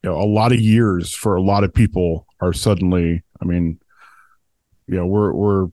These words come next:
we found out Wednesday, we still had to put out a paper for two days. So it's like, you're, you're trying to cope with all this and be like, "We still gotta put out a product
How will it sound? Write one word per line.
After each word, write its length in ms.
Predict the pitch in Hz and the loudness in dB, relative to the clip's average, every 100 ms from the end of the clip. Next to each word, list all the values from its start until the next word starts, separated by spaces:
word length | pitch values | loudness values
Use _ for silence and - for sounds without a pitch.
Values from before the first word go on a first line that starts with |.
| _ _ _ _ _ _ _ _ _ _ _ _ | _ _ _ _ _ _ _ _ _ _ _ _
we 140 | - 117 | -2 0
found 240 | 143 123 | 2 2
out 160 | 117 101 | 2 2
Wednesday, 280 | 117 110 98 | 0 2 2
we 120 | 123 | 0
still 220 | - 170 | 0 0
had 100 | 117 | 0
to 60 | 95 | -2
put 180 | 113 | 0
out 160 | 104 92 | 0 0
a 40 | |
paper 340 | - 175 113 98 | 0 -2 0 -2
for 160 | - | -4
two 160 | - 104 | -2 0
days. 440 | 131 165 147 - - _ _ | 2 0 -2 -10 -20 _ _
So 220 | - - - | -12 -4 -4
it's 160 | - | -2
like, 340 | 107 98 - _ - - - _ - | -2 -2 -4 _ -20 -20 -20 _ -4
you're, 240 | 110 113 | -2 -2
you're 160 | - 117 | 0 -2
trying 240 | - 135 | 0 2
to 180 | 127 117 - - | 2 0 -4 -16
cope 300 | - 143 139 | -2 -2 0
with 100 | 120 | 0
all 180 | 120 117 | 2 2
this 360 | 107 110 - - | 2 0 -2 -8
and 260 | 101 107 107 | -4 -2 0
be 100 | 107 | 0
like, 320 | 101 95 - | 2 -2 -4
"We 220 | 85 101 | -2 0
still 340 | 110 - 131 107 | 0 0 2 2
gotta 300 | 107 104 92 | 2 0 0
put 180 | 120 110 | -2 0
out 220 | 104 87 | 0 -2
a 40 | |
product 560 | - 120 127 82 - | -4 -2 -2 -4 -12